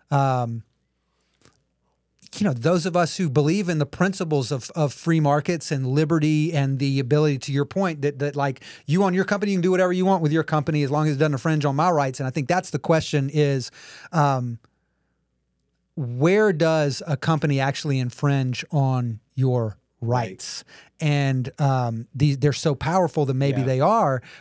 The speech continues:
Speaker 1: but, you know, part of the other problem, if we wanna get to, like, the root, root, root of so many of these things is, um, basic civics education in this country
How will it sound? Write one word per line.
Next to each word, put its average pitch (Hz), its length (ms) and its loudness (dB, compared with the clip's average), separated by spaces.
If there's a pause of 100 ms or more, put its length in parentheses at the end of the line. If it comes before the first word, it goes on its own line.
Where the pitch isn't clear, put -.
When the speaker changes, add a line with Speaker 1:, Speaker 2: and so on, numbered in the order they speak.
(120)
Speaker 1:
but, 175 140 0 (160)
you 214 100 0
know, 190 60 2
part 247 260 2
of 226 40 0
the 151 80 2
other 170 140 2
problem, 160 300 0
if 156 40 -6
we 208 80 -4
wanna 196 160 0
get 156 180 -2
to, 156 60 -4
like, 135 180 -2
the 120 100 -6
root, 165 300 2
root, 151 200 2
root 160 220 4
of 135 100 -2
so 151 220 -2
many 180 240 0
of 190 80 -4
these 123 200 -4
things 123 320 -2
is, 131 280 0 (360)
um, 131 420 2 (1300)
basic 226 400 0
civics 185 460 -2
education 139 840 0
in 143 180 4
this 131 140 0
country 123 540 0